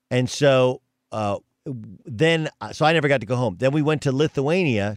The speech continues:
to train and prepare for the semifinals, and we played friendlies for three weeks. We were, we were in Lithuania.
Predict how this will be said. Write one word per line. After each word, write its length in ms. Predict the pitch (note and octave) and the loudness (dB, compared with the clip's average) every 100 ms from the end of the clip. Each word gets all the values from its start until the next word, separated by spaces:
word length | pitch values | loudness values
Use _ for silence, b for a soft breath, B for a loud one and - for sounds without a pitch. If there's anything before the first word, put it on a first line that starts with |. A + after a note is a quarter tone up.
| - | -10
to 80 | G#2 | -14
train 680 | - - G3+ C#3 G#2+ A2+ - | -12 -4 0 0 0 -4 -8
and 140 | A2+ | -10
prepare 320 | A2+ G2 C#3+ C#3 | -10 -4 -2 -2
for 80 | |
the 80 | G#2+ | -6
semifinals, 800 | - F3+ D3+ G2+ G2 F2+ F#2+ - _ _ _ | -4 -2 -2 -2 -4 -4 -6 -8 _ _ _
and 100 | A2 | -2
we 80 | A#2+ | -2
played 300 | - C3+ G#2+ | 2 0 0
friendlies 580 | E3 E3+ C3+ G2 F2+ - _ _ _ _ | 0 0 -2 -4 -8 -14 _ _ _ _
for 340 | C3 C3 A#2+ | 0 2 2
three 320 | A2 - E3 G3+ | 0 -2 0 2
weeks. 420 | D#3 - - - | 2 0 -12 -12
We 140 | A2+ A2+ | -6 -2
were, 260 | A2+ A2 - | 0 -2 -4
we 80 | A#2 | -2
were 80 | |
in 100 | A2 | -2
Lithuania. 540 | A2+ G#2+ G2+ F#2 D#2 | -2 -4 -4 -4 -8